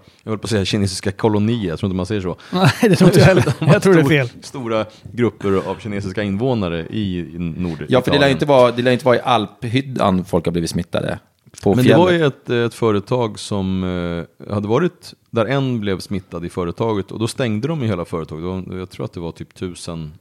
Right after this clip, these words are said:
Speaker 1: eh, individer som blev hemma. Då fick de ju kritik ifrån en läkare som sa att de hade överreagerat. Sen visade det sig att de faktiskt hade smittat flera andra personer. Så jag tycker att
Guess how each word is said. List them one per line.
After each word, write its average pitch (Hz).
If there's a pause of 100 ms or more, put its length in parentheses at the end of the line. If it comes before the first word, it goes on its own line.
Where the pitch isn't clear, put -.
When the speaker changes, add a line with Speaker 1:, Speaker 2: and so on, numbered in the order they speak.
(140)
Speaker 1:
eh, 80
individer 95 (160)
som 80 (200)
blev 90
hemma. 92 (420)
Då 101
fick 131
de 139
ju 123
kritik 131
ifrån 87 (120)
en 80
läkare 101
som 92
sa 85
att 82
de 85
hade 85
överreagerat. 90
Sen 107
visade 113
det 123
sig 92
att -
de 82
faktiskt 80
hade 78
smittat 127
flera 82
andra 78
personer. 107 (520)
Så 110 (140)
jag 123
tycker 107
att 107